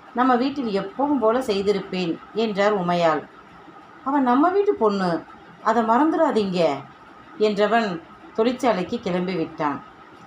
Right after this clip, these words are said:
அன்று இரவு வரும்போது அழகான மோதிரம் ஒன்று அவளுக்காக வாங்கி வந்தான். ஆனால், அவள்தான் வீட்டில் இல்லை. அவளுக்கு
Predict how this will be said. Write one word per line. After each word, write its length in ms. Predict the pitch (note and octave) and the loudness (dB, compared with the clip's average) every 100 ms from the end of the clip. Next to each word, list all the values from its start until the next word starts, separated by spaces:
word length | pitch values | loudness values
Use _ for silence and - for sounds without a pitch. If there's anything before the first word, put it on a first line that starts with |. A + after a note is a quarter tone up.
| - | -6
அன்று 340 | G3+ A#3 G#3+ G3 | -2 0 2 2
இரவு 300 | G#3+ B3+ B3+ | 2 2 0
வரும்போது 720 | F#3+ F#3+ A3 G3 G3 G#3 - | 0 0 -2 -2 0 0 0
அழகான 680 | - F#3 G3+ G#3 A3 C4 - - | -4 -2 0 2 2 0 -4 -4
மோதிரம் 520 | F#3 A#3 B3 A#3 F#3+ | 0 2 2 0 0
ஒன்று 400 | E3+ E3+ G3+ G3 | -2 -2 -2 0
அவளுக்காக 600 | F3 A3+ C4 B3+ G#3 G#3 | 0 2 2 0 0 2
வாங்கி 340 | G#3+ F3 F#3 F#3+ | 0 0 0 -2
வந்தான். 440 | E3+ D#3 D#3+ D3 - - - - | -2 0 0 -2 -8 -20 -20 -4
ஆனால், 480 | G3 G#3+ C4 E4 - | 0 2 2 0 0
அவள்தான் 540 | F3 F#3+ G3 G#3 A3+ F3+ | 0 0 0 0 0 0
வீட்டில் 460 | G3 G3 G3+ E3 | -6 -4 -6 -4
இல்லை. 340 | E3 F3+ D#3 - - - - - | -4 -4 -4 -8 -20 -20 -10 -2
அவளுக்கு 440 | B3 C4 B3 | 0 0 -2